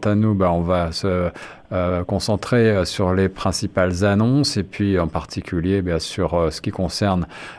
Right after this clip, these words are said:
les francophones et la francophonie. Euh, on a l'impression que l'Ontario, euh, développe beaucoup de, de projets, notamment, euh, de construction et d'infrastructures dans ce nouveau budget.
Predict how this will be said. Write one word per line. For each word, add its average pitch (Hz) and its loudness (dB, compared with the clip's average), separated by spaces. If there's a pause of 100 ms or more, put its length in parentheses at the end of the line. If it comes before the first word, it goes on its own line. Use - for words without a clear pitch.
(120)
les 120 2
francophones 131 2
et 120 2
la 107 2
francophonie. 143 2 (380)
Euh, 123 2 (200)
on 127 0
a 135 4
l'impression 151 0
que 131 6
l'Ontario, 139 4
euh, 104 4
développe 110 0
beaucoup 117 0
de, 113 4
de 104 4
projets, 113 2
notamment, 110 2
euh, 95 2
de 95 0
construction 143 2
et 117 2
d'infrastructures 117 0
dans 95 2
ce - -6
nouveau 92 0
budget. 92 0